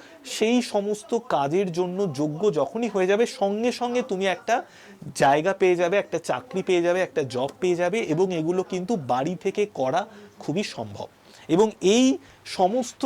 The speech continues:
যে জবগুলো রয়েছে, এই সমস্ত জবগুলো কিন্তু প্রায় এক লাখ, দেড় লাখ, দু লাখ, তার থেকেও বেশি টাকা পয়সা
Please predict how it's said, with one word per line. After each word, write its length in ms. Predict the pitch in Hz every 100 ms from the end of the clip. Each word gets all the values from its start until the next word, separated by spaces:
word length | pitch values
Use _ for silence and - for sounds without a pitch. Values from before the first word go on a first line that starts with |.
| 247
যে 140 | 247
জবগুলো 560 | 139 139 139 156 196 185
রয়েছে, 380 | 160 180 - - - - -
এই 140 | - 185
সমস্ত 460 | - 185 190 - 196 143
জবগুলো 400 | 139 151 175 175
কিন্তু 360 | 185 165 - 262 - - - -
প্রায় 500 | - 165 190 226 247 302 _ _ _ _
এক 200 | 156 160 180
লাখ, 220 | 202 202
দেড় 300 | 156 160 175 190
লাখ, 120 | 196
দু 200 | 143 156
লাখ, 200 | 175 196 -
তার 240 | 160 185 208
থেকেও 320 | - 190 226 247
বেশি 380 | 151 147 - 214
টাকা 280 | 190 156 180
পয়সা 380 | 175 175 -